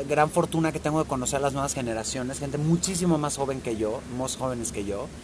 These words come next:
Nos tocó hacer una, un par de cosillas juntos, empecé a ver su evolución, de repente desapareció, supe que emigró a los Estados Unidos, ahorita lo tengo en México por situaciones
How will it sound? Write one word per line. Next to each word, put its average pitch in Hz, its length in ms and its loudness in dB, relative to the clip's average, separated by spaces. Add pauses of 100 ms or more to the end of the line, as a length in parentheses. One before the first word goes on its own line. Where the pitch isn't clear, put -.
(720)
Nos 156 180 4
tocó 170 200 6
hacer 185 180 6
una, 180 240 6
un 165 140 2
par 151 200 6
de 139 220 4
cosillas 131 480 0
juntos, 170 880 6
empecé 139 360 0
a 147 60 4
ver 151 120 2
su 160 120 0
evolución, 151 720 2
de 147 80 4
repente 139 400 0
desapareció, 143 1000 4 (800)
supe - 420 4
que 143 100 2
emigró 131 340 4
a 143 60 6
los 143 160 0
Estados 131 400 0
Unidos, 131 760 0 (160)
ahorita 143 320 4
lo 156 100 4
tengo 143 280 0
en 139 140 0
México 135 640 -2 (640)
por 131 140 -2
situaciones 139 840 -2